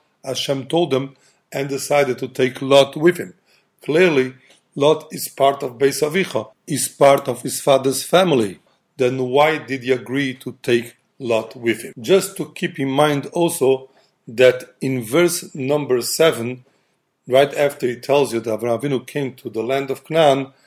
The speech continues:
Hashem appeared to Avram and told him, "Lezaracho eten es aretz hazois," that your children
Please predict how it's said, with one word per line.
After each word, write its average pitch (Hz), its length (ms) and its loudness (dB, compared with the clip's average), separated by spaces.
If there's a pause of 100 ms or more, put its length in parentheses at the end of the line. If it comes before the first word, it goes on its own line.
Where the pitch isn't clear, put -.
(440)
Hashem 147 520 0
appeared 131 500 -2 (120)
to 143 120 -12
Avram 156 600 2 (220)
and 120 280 -8
told 135 280 2
him, 214 260 -2 (580)
"Lezaracho 127 960 4
eten 147 380 0
es 117 180 -6
aretz 135 320 0
hazois," 131 540 0 (100)
that 123 320 -8
your 135 200 -2
children 143 520 -4